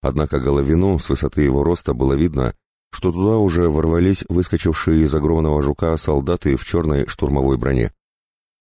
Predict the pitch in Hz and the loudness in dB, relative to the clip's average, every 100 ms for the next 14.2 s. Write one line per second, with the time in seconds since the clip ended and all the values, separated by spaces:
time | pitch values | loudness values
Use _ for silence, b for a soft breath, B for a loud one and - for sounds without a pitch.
0 | - - 71 - 78 73 71 67 73 76 | -12 -4 -2 0 0 2 0 0 -2 -4
1 | 71 - 76 58 - _ - - 78 80 | -6 -4 -2 -4 -6 _ -18 -2 0 0
2 | - 101 95 82 - 85 85 78 76 - | 2 2 4 2 -2 -2 -2 -2 -2 -2
3 | 62 60 _ _ _ _ 73 92 110 107 | -2 -4 _ _ _ _ -2 2 2 2
4 | 98 104 104 73 67 60 _ _ - 65 | 2 0 2 2 0 -4 _ _ -6 -2
5 | 64 - 67 65 - 73 76 64 - 65 | -2 0 0 0 -2 -2 -2 -2 0 0
6 | 64 80 80 76 73 73 69 80 101 95 | 2 2 2 0 -2 -2 -2 0 0 0
7 | - 104 104 95 76 69 71 80 80 69 | -2 -2 2 2 0 0 0 0 0 0
8 | 67 65 71 67 65 60 60 62 52 52 | 0 -2 0 0 0 0 -2 -2 -2 -4
9 | - _ _ _ _ _ _ - 65 69 | -6 _ _ _ _ _ _ -4 0 2
10 | 73 101 123 104 101 98 95 95 104 90 | 4 4 4 2 2 2 2 0 -2 0
11 | 62 - 50 - _ _ - 73 73 - | 0 -2 -6 -8 _ _ -4 -2 -2 0
12 | 67 67 78 85 69 64 65 78 - - | 2 2 2 0 0 -2 -2 -4 -4 -2
13 | 71 71 78 69 69 64 64 69 90 82 | 0 2 0 0 0 0 0 0 2 0
14 | 62 | 0